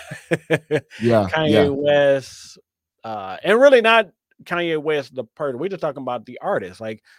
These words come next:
Speaker 2: Yeah.
Speaker 1: him using this gift, because the dude is really gifted.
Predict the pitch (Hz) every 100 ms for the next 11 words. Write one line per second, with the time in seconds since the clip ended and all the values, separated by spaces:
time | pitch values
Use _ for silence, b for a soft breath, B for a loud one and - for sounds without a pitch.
0 | b _ 95 160 170 165 147 _ _ _
1 | _ _ 131 127 160 175 147 139 147 127
2 | 107 156 143 135 123 139 135 120 - _
3 | _ _ _ _ _ _ _ 135 143 226
4 | 185 127 151 208 92 165 226 120